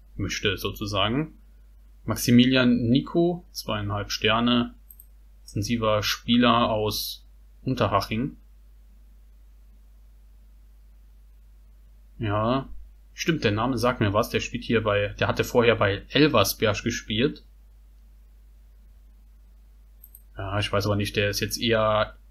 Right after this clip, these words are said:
weniger interessant. Auf der Position haben wir jetzt nicht be-, unbedingt Bedarf. Dann haben wir hier von Herrewin Flapp.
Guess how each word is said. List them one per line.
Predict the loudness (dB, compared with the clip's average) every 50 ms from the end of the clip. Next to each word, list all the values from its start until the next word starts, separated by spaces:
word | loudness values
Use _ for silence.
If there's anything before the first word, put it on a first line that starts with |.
| -20 -12
weniger | 0 4 6 6 6 8 8 6
interessant. | 6 6 2 0 0 0 2 2 4 4 2 0 -2 -6 -12 -18 -18 -14
Auf | -2
der | -2 0
Position | 0 2 0 -2 0 -2 -2 -2 0
haben | -2 -2
wir | -2 -2
jetzt | -4 -2 -2 -2
nicht | -2 -2 -4 -8
be-, | -8 -8 -8 -8 -16 -20 -20 -16 -4
unbedingt | -2 0 2 4 4 4 2 2 0
Bedarf. | -4 0 2 4 4 4 4 2 -4 -20 -20 -20 -20 -20 -20 -8 -2
Dann | 0 0 2
haben | 2 2 2 2 0
wir | 2 0 0
hier | 2 2 0 0
von | 2 0 -2 0
Herrewin | 0 0 -2 0 0 -2 0 2 4 4 4 4 4 2 0 -6 -16 -18
Flapp. | -16 -14 -4 -2 -2 -2 -2 -8 -20